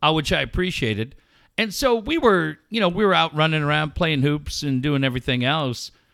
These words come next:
So I didn't, I didn't get to see a lot, but just from the ten minutes that I saw, I liked it.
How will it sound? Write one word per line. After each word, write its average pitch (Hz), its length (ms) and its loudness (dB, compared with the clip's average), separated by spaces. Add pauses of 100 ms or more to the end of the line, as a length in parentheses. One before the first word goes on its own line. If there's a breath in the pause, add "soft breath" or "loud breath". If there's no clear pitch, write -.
(120)
So 226 220 2
I 208 120 4
didn't, 185 280 -2
I 165 100 4
didn't 165 160 0
get 139 160 -2
to 127 100 -2
see 180 220 2
a 185 80 4
lot, 123 360 -2
but 135 160 2
just - 380 -2 (160)
from 135 500 0
the 127 100 -4
ten 165 260 -2
minutes 160 260 -4
that 143 140 2
I 143 120 0
saw, 220 320 2
I - 20 -6
liked 160 340 -4
it. 180 180 -2